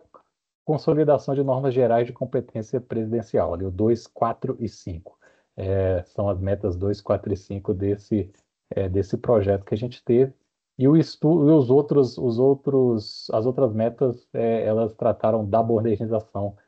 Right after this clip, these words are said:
é, político-normativa. Então, a gente trabalhou, temos vários,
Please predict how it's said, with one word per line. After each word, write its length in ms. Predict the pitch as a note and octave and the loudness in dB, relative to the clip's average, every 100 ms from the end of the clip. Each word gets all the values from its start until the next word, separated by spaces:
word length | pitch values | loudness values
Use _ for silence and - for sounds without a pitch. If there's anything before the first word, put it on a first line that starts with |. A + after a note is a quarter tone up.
| _ _ | _ _
é, 840 | G#2 G2 G2 G2 F#2+ F#2 F2+ F2+ | 0 2 4 4 2 2 0 -2
político-normativa. 1120 | - - F#2+ F#2+ - G2 F#2 C3+ B2+ A2+ A#2+ | -4 -2 -2 -2 -4 -2 2 2 2 2 2
Então, 360 | G#2 - G2+ G2 | 0 0 0 -2
a 260 | - _ - | -8 _ -16
gente 140 | - | -10
trabalhou, 520 | - G2+ F#2+ F2+ A2 G#2 | -4 -2 0 2 2 2
temos 400 | - G2 F#2 F2+ | -2 -4 -4 -6
vários, 640 | F2 G2+ G#2+ G2 - | 0 2 4 2 -2